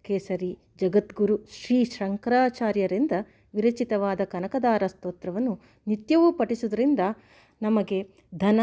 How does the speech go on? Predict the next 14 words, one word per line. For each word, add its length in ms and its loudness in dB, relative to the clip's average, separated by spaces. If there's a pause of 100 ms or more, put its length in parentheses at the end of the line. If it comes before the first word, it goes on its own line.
ಕನಕ, 560 -4
ಸಿರಿ 400 -6
ಸಂಪತ್ತು, 600 -2
ಐಶ್ವರ್ಯ, 640 0
ಯಶಸ್ಸು, 540 -2
ಸೌಭಾಗ್ಯ, 760 0
ವಿಜಯಗಳನ್ನು 680 0
ದಯಪಾಲಿಸುವ 760 -2 (280)
ಮಹಾಕಾಮಧೇನು 1200 0 (260)
ಕನಕದಾರ 540 -2
ಸ್ತೋತ್ರ. 380 -10 (1080)
ಶ್ರೀ 180 4
ಶಂಕರಾಚಾರ್ಯರ 1080 2
ಕೃಪಾಶೀರ್ವಾದದಿಂದ 1200 -2